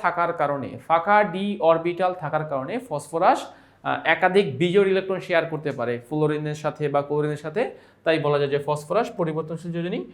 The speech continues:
প্রদর্শন করে। আচ্ছা, আমাদের নেক্সট প্রশ্ন দেখো, ফ্লোরিন যোজনী, মানে ফ্লোরিনের যোজনী এবং যোজ্যতা ইলেকট্রন কেন ভিন্ন? ফ্লোরিনের যোজনী এবং যোজ্যতা ইলেকট্রন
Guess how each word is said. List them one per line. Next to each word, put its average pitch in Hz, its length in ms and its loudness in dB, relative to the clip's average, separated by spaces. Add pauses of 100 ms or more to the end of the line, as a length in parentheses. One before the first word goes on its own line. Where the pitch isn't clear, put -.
(220)
প্রদর্শন 143 440 0
করে। 113 220 -4 (460)
আচ্ছা, 156 420 -2 (220)
আমাদের 220 300 4
নেক্সট 208 440 2
প্রশ্ন - 260 0
দেখো, 147 320 0 (160)
ফ্লোরিন 208 500 6 (1000)
যোজনী, 175 420 2
মানে 143 160 0
ফ্লোরিনের 196 460 2
যোজনী 180 580 0 (360)
এবং 160 360 0
যোজ্যতা 175 420 4
ইলেকট্রন 170 520 2 (640)
কেন 185 260 6
ভিন্ন? 143 280 0
ফ্লোরিনের 180 520 0
যোজনী 180 600 0 (340)
এবং 160 240 0
যোজ্যতা 170 400 2
ইলেকট্রন 190 460 2